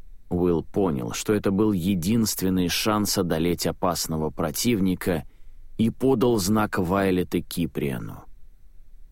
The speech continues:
Когда все внимание Джеймса оказалось прикованным к старику,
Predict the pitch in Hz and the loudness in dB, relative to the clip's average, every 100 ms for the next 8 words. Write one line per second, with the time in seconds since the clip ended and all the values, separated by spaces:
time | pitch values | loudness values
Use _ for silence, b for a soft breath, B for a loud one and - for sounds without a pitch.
0 | - - 98 92 92 127 - - 110 90 | -16 -2 0 2 2 2 2 2 4 4
1 | 98 101 107 101 95 87 71 90 104 78 | 4 4 4 4 4 2 0 2 2 0
2 | - - 67 - 76 87 80 - - 82 | -2 -4 -4 -2 0 2 0 -2 -2 -2
3 | 76 - 90 82 76 67 - - - 71 | -2 0 0 0 -2 -4 -4 -4 -2 -2
4 | 71 - 113 | -2 2 2